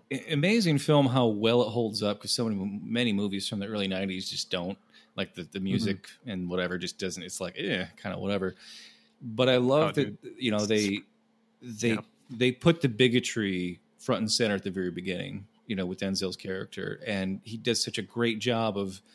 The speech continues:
Speaker 1: of, you know, pr-, you know, his, his character is like, "Oh, it's just a case, it's just a case, just a case," and it takes him so much time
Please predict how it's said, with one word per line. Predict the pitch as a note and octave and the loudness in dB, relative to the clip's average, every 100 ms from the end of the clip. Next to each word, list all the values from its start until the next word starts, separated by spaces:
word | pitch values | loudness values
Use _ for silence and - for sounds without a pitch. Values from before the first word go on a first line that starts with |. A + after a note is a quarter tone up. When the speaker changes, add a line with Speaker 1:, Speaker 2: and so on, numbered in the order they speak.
| - - - - | -20 -20 -8 0
Speaker 1:
of, | G2+ F#2 F#2 F2+ F2+ - _ _ _ _ _ _ - | 2 2 0 -2 -8 -16 _ _ _ _ _ _ -4
you | G2 | -4
know, | E2+ E2 E2 D#2 _ _ - - - | -4 -6 -8 -12 _ _ -20 -20 -8
pr-, | - - | -6 -6
you | C3 A#2+ - | -8 -12 -8
know, | - | 0
his, | B2 | 0
his | B2+ C3+ | 2 0
character | B2 D3 C3 C3+ | 2 4 4 2
is | G#2 | 2
like, | C3+ | 2
"Oh, | B3 | 2
it's | C4+ | 2
just | A#3+ - | -2 -4
a | |
case, | - G#3 G#2+ B2 | -2 -2 0 -4
it's | |
just | B2+ D#3+ | -4 -2
a | |
case, | E3+ A#2+ - | -2 -2 -2
just | B2 | -8
a | - | -4
case," | C3 F#2+ F#2 | -2 0 -2
and | G2+ | -4
it | G#2+ | -8
takes | - B2+ B2 | -4 -2 -2
him | A2 F2+ | -4 -4
so | - - C#3+ D3+ | -4 -2 -2 -2
much | C3+ A#2+ G#2+ | 0 0 -2
time | - C3 B2+ G2+ | -4 -2 -2 -4